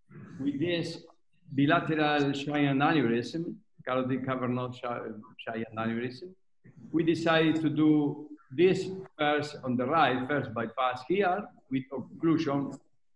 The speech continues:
occlusion of the internal carotid artery with complete solution of the aneurysm. And six months later, we,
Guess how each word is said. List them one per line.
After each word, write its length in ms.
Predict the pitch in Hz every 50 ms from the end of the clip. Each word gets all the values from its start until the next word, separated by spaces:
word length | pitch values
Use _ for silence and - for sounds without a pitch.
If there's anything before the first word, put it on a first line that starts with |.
| _ _ - - -
occlusion 640 | - 151 160 151 - 143 147 147 143 143 143 139
of 180 | 127 120 123 123
the 100 | 123 120
internal 420 | 123 123 123 117 131 127 127 127
carotid 360 | 127 123 127 131 127 131 156 175
artery 540 | 185 190 185 185 - 165 175 190 208 202 -
with 140 | 135 135 131 - _ _ -
complete 520 | 117 113 110 - 143 147 147 147 143 - - - - - - -
solution 440 | 127 127 151 165 - - - 117 117
of 120 | 113 -
the 60 | 113
aneurysm. 580 | 117 117 117 123 123 127 139 147 147 - - - - _ _ _ _ _ _ - - - - - - - - -
And 560 | 143 147 147 147 143 143 143 143 143 143 143
six 300 | - - 247 233 - 175
months 680 | 185 185 180 175 175 170 170 165 165 165 165 165 -
later, 600 | 151 151 180 202 202 196 - 214 240 240 - - - - - - _ _ _
we, 520 | 143 147 151 160 165 170 - - - -